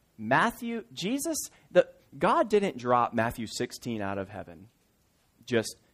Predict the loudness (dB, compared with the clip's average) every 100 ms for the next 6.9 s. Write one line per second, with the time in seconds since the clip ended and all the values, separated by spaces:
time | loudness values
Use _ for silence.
0 | _ 0 0 -2 -8 _ _ _ _ _
1 | -10 -4 0 0 0 -4 -4 -4 -2 -4
2 | -6 -12 -14 -14 -12 -8 -4 -6 -6 -12
3 | -10 -10 -10 -10 -12 -12 -10 -10 -12 -16
4 | -14 -14 -14 -12 -10 -10 -10 -12 -12 -14
5 | -14 -16 -20 _ _ _ -8 -6 -6 -8
6 | -10 -12 -12 -16 -16 -16 -16 -16 -20